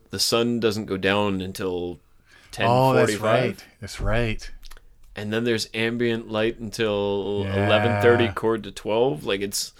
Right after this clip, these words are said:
Speaker 1: you can walk around your campsite without a flashlight at cord to twelve.
Speaker 2: Yeah, 'cause I was doing photos, night photos in Woodland Caribou, and it was, yeah,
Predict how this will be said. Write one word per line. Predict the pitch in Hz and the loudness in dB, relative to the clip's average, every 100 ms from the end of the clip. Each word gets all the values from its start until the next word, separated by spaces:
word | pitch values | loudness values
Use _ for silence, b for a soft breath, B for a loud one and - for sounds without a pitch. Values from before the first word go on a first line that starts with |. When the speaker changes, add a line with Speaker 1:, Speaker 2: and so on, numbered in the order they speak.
| b b - | b b -8
Speaker 1:
you | 117 | -2
can | 147 | 0
walk | 123 127 131 | 2 2 2
around | 127 123 110 | 0 0 -2
your | |
campsite | - 113 - 92 | -6 -6 -4 -4
without | 92 98 95 | -2 -2 -4
a | |
flashlight | 92 107 104 98 95 87 - _ - | -4 -6 -4 -6 -6 -8 -10 _ -14
at | - | -12
cord | - 107 104 | -8 -6 -6
to | 98 | -8
twelve. | 92 - 82 69 - _ _ _ _ | -14 -10 -8 -8 -12 _ _ _ _
Speaker 2:
Yeah, | 107 113 120 120 113 | -4 0 2 2 0
'cause | 127 120 | -2 2
I | 123 | 4
was | 165 190 | 4 2
doing | 165 160 151 | 0 0 0
photos, | 131 - - 139 139 135 101 95 95 - | -4 -8 -2 2 4 4 2 0 -4 -4
night | 113 120 117 | 0 0 0
photos | - 104 95 90 90 - - b b b b - | -4 -4 -4 -8 -10 -14 -18 b b b b -8
in | 104 | -2
Woodland | 101 104 101 95 | 0 0 -2 -4
Caribou, | - 107 107 98 98 98 | -2 0 0 0 -2 -2
and | 104 104 | -2 -2
it | 135 | 0
was, | 147 123 - | 2 2 2
yeah, | 117 | 0